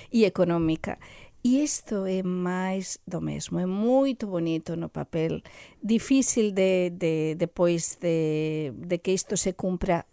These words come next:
porque estou farta, e xa o teño dito cá moitas veces, por exemplo, en termos de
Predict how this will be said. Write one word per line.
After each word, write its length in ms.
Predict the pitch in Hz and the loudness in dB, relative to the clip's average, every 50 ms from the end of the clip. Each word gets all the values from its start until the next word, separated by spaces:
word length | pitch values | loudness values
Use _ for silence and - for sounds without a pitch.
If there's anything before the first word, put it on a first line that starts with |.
| _ _ - - | _ _ -14 -8
porque 260 | - 247 - - 262 | -6 -6 -4 -4 -4
estou 380 | 233 - - - 302 302 - - - - | -4 -4 -2 -2 -2 -2 -2 -6 -12 -20
farta, 680 | - - - - - 262 262 254 247 233 226 - 202 190 | -16 -12 -12 -2 4 6 8 8 8 6 4 0 -2 -2
e 80 | 180 | 0
xa 160 | - 208 202 202 | 0 0 0 0
o 20 | |
teño 380 | 202 - 196 190 196 180 170 190 | 0 0 0 0 0 -2 -2 -4
dito 480 | 180 180 - - 170 160 165 - - _ - 143 | -4 -6 -6 -4 -4 -4 -4 -4 -6 _ -14 -6
cá 240 | - - 170 156 156 | 0 2 4 4 4
moitas 400 | 156 165 185 202 - 185 165 - | 2 0 -2 -2 -2 -4 -4 -4
veces, 400 | - 175 170 170 - - 185 - - - - - - | -2 -2 -2 0 -2 -4 -8 -10 -12 -18 -20 -10 -4
por 160 | - 240 220 | -2 0 0
exemplo, 400 | 214 - - 226 214 - 214 196 | 0 0 0 0 0 0 -2 -2
en 160 | 196 196 - | -2 -4 -4
termos 640 | _ - 233 247 247 220 202 196 196 196 185 - - | _ 4 4 6 6 4 2 -2 -2 -2 -4 -6 -8
de 400 | - 185 180 185 180 175 170 - | -8 -2 0 2 2 2 0 -4